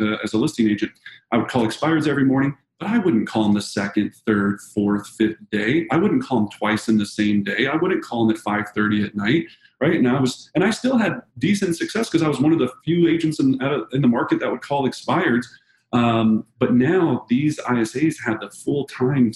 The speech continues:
to, to do that full process. And so they're getting a lot better results than our agents ever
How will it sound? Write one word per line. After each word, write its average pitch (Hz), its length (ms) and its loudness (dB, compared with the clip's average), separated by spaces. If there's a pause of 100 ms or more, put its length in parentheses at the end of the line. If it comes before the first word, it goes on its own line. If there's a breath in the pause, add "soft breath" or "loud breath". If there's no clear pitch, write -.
to, 110 320 2 (340)
to 107 180 -4 (100)
do 190 220 2
that - 260 -2
full 147 280 0
process. 123 680 -4
And 110 140 2
so 123 80 0
they're 143 180 2
getting 151 240 2
a 107 80 0
lot 117 300 0
better 120 260 0
results 113 520 -4
than 110 120 2
our 104 140 -4
agents 110 300 0
ever 101 180 -14